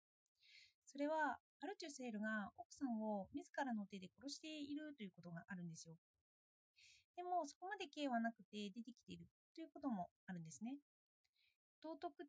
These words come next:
的にいけないのかなとか、哲学がもっと偏見の目で見られたら良くないかなとか、そんな思いから私はアルチュセールを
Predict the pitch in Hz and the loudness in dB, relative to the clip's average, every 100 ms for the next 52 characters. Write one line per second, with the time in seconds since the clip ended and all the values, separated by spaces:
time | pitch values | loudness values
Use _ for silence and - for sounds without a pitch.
0 | - 320 330 330 311 285 320 320 320 262 | -10 -12 -6 -4 -2 -2 -2 -2 0 0
1 | 240 262 262 202 - 185 180 180 _ _ | 0 -2 -2 -4 -6 -2 -2 -2 _ _
2 | _ 233 - 302 285 233 247 277 - 240 | _ -12 -6 -6 0 2 2 -2 -4 -2
3 | 240 294 294 320 320 320 277 254 262 294 | 0 -2 -2 -6 -6 -2 0 0 0 0
4 | 285 277 254 254 269 285 269 277 254 262 | -2 -2 0 0 0 -4 -2 -2 -2 -2
5 | 277 269 - - 185 185 - _ _ _ | 0 -2 -6 -12 -6 -8 -8 _ _ _
6 | - - 349 349 349 - 233 214 220 220 | -20 -4 0 2 2 2 2 2 0 -2
7 | 214 262 - 302 254 214 190 | 0 -2 -6 -10 -4 -4 -4